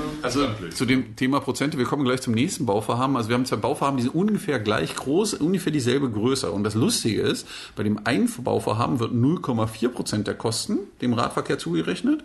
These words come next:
Speaker 1: Also da haben wir einen Tunnel geschippt, um Autos unten durch den Tunnel fahren zu lassen, mussten den ausschließen, der Radweg läuft weiter, der ist nicht untertunnelt oder so, der läuft weiter oben drüber, ist alles gut.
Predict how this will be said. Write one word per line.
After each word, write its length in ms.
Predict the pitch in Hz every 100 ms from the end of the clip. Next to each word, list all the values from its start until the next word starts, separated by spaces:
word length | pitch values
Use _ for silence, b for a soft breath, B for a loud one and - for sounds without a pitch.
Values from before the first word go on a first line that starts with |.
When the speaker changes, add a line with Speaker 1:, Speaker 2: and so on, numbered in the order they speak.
| -
Speaker 1:
Also 160 | - 98
da 120 | 95
haben 80 | 113
wir 60 | 110
einen 200 | 101 -
Tunnel 340 | 143 165 196
geschippt, 420 | 185 - 226 208
um 280 | - 120 120 B B B B B - -
Autos 380 | - 127 175 190
unten 220 | 175 185
durch 140 | 156 127
den 100 | 117
Tunnel 240 | - 190
fahren 200 | - 170
zu 120 | 160
lassen, 200 | 151 151
mussten 200 | 131 -
den 60 | 113
ausschließen, 460 | 127 160 165 156 143
der 140 | 107
Radweg 320 | 123 - 123
läuft 220 | 113 110
weiter, 340 | 104 120 160 139
der 140 | 107
ist 80 | -
nicht 160 | 151 -
untertunnelt 500 | 120 110 160 202 185
oder 160 | 156
so, 80 | 139
der 80 | 120
läuft 200 | 113 -
weiter 260 | 120 160
oben 180 | 143 127
drüber, 260 | 110 170 185
ist 120 | 120
alles 200 | 127 127
gut. 200 | 180 240